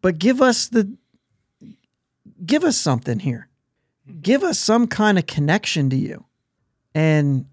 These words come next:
Speaker 1: I just feel like that's something that's missing a little bit. And i-, if you guys are in, if you're really plugged in and you've seen the things about the town hall meeting or whatever it was called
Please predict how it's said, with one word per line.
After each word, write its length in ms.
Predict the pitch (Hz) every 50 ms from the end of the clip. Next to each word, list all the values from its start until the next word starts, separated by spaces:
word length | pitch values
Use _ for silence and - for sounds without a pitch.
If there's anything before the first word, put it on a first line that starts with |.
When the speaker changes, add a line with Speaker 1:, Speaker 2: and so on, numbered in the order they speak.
| _ _ _ -
Speaker 1:
I 120 | 123 123
just 240 | 120 120 117 - -
feel 280 | - - 143 151 156 143
like 260 | 131 120 113 110 - _
that's 260 | - 131 127 135 135 -
something 460 | - - 151 143 139 135 143 135 123
that's 200 | 123 123 - -
missing 460 | 135 143 175 214 208 - 240 208 175
a 100 | 156 147
little 200 | 143 139 139 131
bit. 300 | 127 135 131 131 131 - _ _ _ _ _ _ _ _ _ _ _
And 280 | 165 160 160 160 156 -
i-, 220 | 170 202 - - -
if 240 | 160 226 220 -
you 140 | - 220 208
guys 320 | 196 202 185 185 185 165 175
are 100 | 170 160
in, 300 | 160 170 165 160 160 -
if 220 | - 165 160 -
you're 100 | 170 160
really 340 | 156 170 226 254 240 208 185
plugged 360 | 151 - - 175 165 160 143
in 200 | 156 160 160 160
and 140 | 160 156 151
you've 100 | 147 139
seen 240 | 135 - 165 165 160
the 80 | 156 147
things 280 | 139 151 147 147 135
about 240 | 139 135 139 135 135
the 80 | 143 135
town 340 | - 143 135 135 135 135
hall 380 | 127 131 131 131 131 127 123 117
meeting 360 | - 135 135 131 131 127 123
or 120 | 120 120 123
whatever 320 | 127 127 131 123 127 123
it 40 | 120
was 140 | - - -
called 400 | - 143 131 127 127 120 117